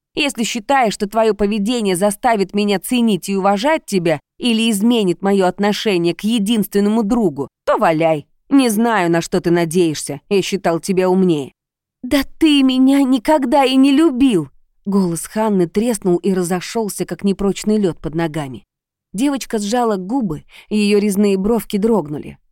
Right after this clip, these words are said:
Отто ничего не ответил, и это обидело больше всего. Не стал спорить, хотя мог бы.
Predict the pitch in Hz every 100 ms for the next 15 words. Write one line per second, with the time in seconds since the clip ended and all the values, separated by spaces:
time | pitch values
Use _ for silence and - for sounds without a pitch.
0 | _ - 285 - 262 247 208 262 262 269
1 | 220 208 208 262 269 - 139 - - -
2 | 220 185 202 185 180 190 170 156 156 165
3 | - 156 - 156 139 - _ _ _ -
4 | 240 226 - 247 - - 254 226 - 175
5 | 170 196 185 202 240 - -